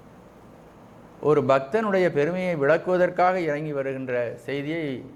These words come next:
சேக்கிழார் பெருமான் மிக அழகாக சொல்லுகிறார்கள். அவர் வந்து திருச்செங்காட்டாங்குடிக்கு வந்து இந்த பிரபஞ்சத்தில் உள்ள எல்லா அணுக்களையும் அறிந்த பெருமான்.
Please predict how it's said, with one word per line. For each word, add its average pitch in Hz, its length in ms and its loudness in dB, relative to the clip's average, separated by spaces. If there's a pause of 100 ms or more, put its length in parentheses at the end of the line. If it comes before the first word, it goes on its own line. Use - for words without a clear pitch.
(280)
சேக்கிழார் 147 420 0
பெருமான் 127 280 -4
மிக 127 220 -2
அழகாக 131 380 0
சொல்லுகிறார்கள். 120 720 -4 (1300)
அவர் 131 240 4
வந்து 185 280 2
திருச்செங்காட்டாங்குடிக்கு 165 920 0
வந்து 143 520 -2
இந்த 139 160 -2
பிரபஞ்சத்தில் 190 640 0
உள்ள 180 360 2
எல்லா 170 1040 4
அணுக்களையும் 190 580 -2
அறிந்த 160 360 -2
பெருமான். 131 600 -6